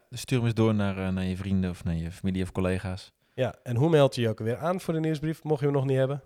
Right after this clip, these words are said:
Speaker 1: Geldvrienden punt N L slash nieuwsbrief.
Speaker 2: Of gewoon naar geldvrienden punt N L, daar kom je het ook tegen, toch? Gewoon op
Speaker 1: Ja,
Speaker 2: de website.
Speaker 1: maar
Speaker 2: Midden.
Speaker 1: geldvrienden punt N L slash nieuwsbrief is nog sneller.
Speaker 2: Nog sneller. <laughs> Haha, efficiëntie.
Speaker 1: Ja,
Speaker 2: Tijd is
Speaker 1: zeker.
Speaker 2: geld.
Speaker 1: Zeker, zeker, zeker.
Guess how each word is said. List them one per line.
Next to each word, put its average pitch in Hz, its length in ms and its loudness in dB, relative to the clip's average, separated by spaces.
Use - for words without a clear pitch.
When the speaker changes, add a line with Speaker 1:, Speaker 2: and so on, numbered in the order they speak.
Speaker 1:
Geldvrienden 156 520 -4
punt 123 220 -4
N 117 120 2
L 120 60 0
slash 120 380 -2
nieuwsbrief. - 880 -2
Speaker 2:
Of 147 60 2
gewoon 110 260 2
naar 90 100 -4
geldvrienden 120 460 0
punt 120 260 0
N 113 80 2
L, 113 120 4
daar 104 100 -2
kom - 120 -4
je 98 60 2
het 90 100 -6
ook 90 100 -4
tegen, 85 280 -6
toch? - 220 -6
Gewoon 101 200 -6
op 98 60 -2
Speaker 1:
Ja, 107 80 -2
Speaker 2:
de 95 60 0
website. 92 420 -4
Speaker 1:
maar 101 100 2
Speaker 2:
Midden. 95 180 2
Speaker 1:
geldvrienden 110 360 -2
punt 104 100 -2
N 107 40 0
L 104 60 -2
slash 101 200 -4
nieuwsbrief 127 420 -4
is - 160 -10
nog - 140 -12
sneller. - 320 -18
Speaker 2:
Nog 180 220 8
sneller. 165 540 4
<laughs> - 220 -14
Haha, 151 420 0
efficiëntie. 127 540 -6
Speaker 1:
Ja, - 100 -8
Speaker 2:
Tijd 123 160 2
is 117 60 0
Speaker 1:
zeker. 117 160 6
Speaker 2:
geld. 165 280 6
Speaker 1:
Zeker, 120 300 -6
zeker, 110 300 -4
zeker. 101 400 -4